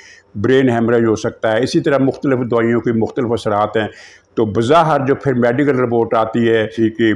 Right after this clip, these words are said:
मरने के बाद, तो वो ये बताती है कि इसको फलां मर्ज़ का अटैक हुआ, इसके गुर्दे फेल हो गए, इसका जिगर काम करना बंद कर गया, इसके ब्रेन हेमरेज हो गया, इसको हार्ट अटैक हो गया।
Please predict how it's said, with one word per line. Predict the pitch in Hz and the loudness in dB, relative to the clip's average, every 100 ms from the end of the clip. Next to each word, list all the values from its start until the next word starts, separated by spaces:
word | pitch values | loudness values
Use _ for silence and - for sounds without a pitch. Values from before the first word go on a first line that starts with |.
| 98 | 0
मरने | 101 107 | -2 0
के | 110 104 | -2 -2
बाद, | 110 117 110 110 | 2 2 2 -2
तो | 113 | -2
वो | 113 120 | 0 0
ये | 120 | 0
बताती | 117 110 110 113 113 | -2 -2 -4 -2 0
है | 110 107 | 0 0
कि | 113 104 110 117 | -2 -2 -2 -2
इसको | 123 - 127 | -2 -2 -4
फलां | - - 123 127 120 | -4 -2 2 2 2
मर्ज़ | 113 110 - | 0 0 -2
का | 117 | -2
अटैक | 107 - 110 110 | -2 0 0 0
हुआ, | 110 107 107 | 0 0 0
इसके | 101 - 107 | 0 -2 -4
गुर्दे | 98 101 110 | -4 -4 -2
फेल | 110 110 107 | 0 0 0
हो | 101 | 0
गए, | 98 104 101 | 0 0 0
इसका | - 104 | -2 -6
जिगर | 98 104 113 | -4 -2 -2
काम | 110 107 | -2 -2
करना | 101 101 104 101 | -2 -4 -4 -2
बंद | 101 98 | -4 -4
कर | 107 | -6
गया, | 92 104 101 | -4 -2 -2
इसके | 98 - 104 95 98 | -4 -4 -6 -4 -6
ब्रेन | 90 107 113 | -4 -2 0
हेमरेज | 107 104 107 101 | 0 -2 -2 -2
हो | 101 | -4
गया, | 98 107 98 | -2 -2 -2
इसको | - 98 98 | -4 -6 -2
हार्ट | 101 | -2
अटैक | 107 104 101 | -4 -2 -2
हो | 98 | -2
गया। | 98 104 | -2 -2